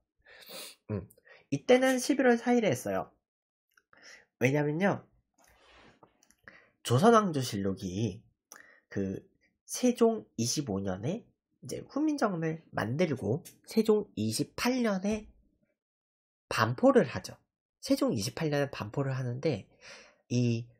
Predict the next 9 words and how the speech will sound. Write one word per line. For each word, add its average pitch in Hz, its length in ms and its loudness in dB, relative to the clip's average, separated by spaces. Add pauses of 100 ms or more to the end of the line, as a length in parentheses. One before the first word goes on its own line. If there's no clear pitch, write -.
(220)
근데 196 440 0
훈민정음이 285 960 2 (260)
그 240 280 0
달에 143 560 -2 (220)
뭐 101 400 -2 (500)
만들어졌다, 143 680 2
반포됐다 120 760 0 (380)
이러는 208 480 4
내용으로 110 640 -2